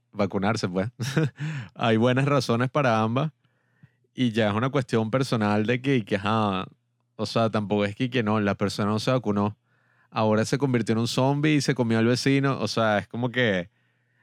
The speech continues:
dejen de criminalizar a la gente que le da una enfermedad, pues. <laughs> Eso lo, lo hicieron todo el mundo desde el principio. "No, es que esta persona tiene covid, no se cuidó".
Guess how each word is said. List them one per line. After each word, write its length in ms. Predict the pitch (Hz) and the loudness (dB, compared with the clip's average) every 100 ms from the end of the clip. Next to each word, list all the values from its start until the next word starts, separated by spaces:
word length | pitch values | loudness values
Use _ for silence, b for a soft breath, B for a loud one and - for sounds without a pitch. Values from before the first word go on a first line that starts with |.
| - | -10
dejen 360 | 110 113 117 | -2 0 0
de 120 | 139 135 | 0 0
criminalizar 680 | 143 143 123 113 - 107 | 0 2 2 2 2 0
a 40 | 113 | 2
la 120 | 131 | 0
gente 340 | 107 110 101 | 0 -2 -2
que 120 | 127 135 | -2 0
le 160 | 110 | 2
da 160 | 101 98 | 2 2
una 140 | 101 123 | 0 -2
enfermedad, 500 | 120 131 101 104 104 | -2 0 0 0 -2
pues. 200 | 98 98 _ | -4 -6 _
<laughs> 640 | 123 - 156 123 131 113 | -8 -4 -6 -6 -10 -10
Eso 260 | - 113 127 | -4 -2 0
lo, 100 | 135 | 2
lo 260 | 143 120 131 | 0 2 0
hicieron 360 | 123 120 117 | 2 0 0
todo 140 | 117 135 | 0 -2
el 60 | |
mundo 200 | 139 143 | 0 0
desde 100 | 147 | 0
el 40 | 151 | 0
principio. 400 | 127 107 123 120 | -2 -2 0 -2
"No, 180 | 107 120 | 0 -2
es 100 | 113 | -2
que 80 | - | -6
esta 140 | - 127 | -6 -4
persona 340 | 117 - 110 | -2 -2 -4
tiene 200 | 104 117 | -2 -4
covid, 360 | - 117 104 95 | 0 2 2 0
no 140 | 104 | -4
se 100 | 95 | -4
cuidó". 360 | - 117 101 | -2 2 0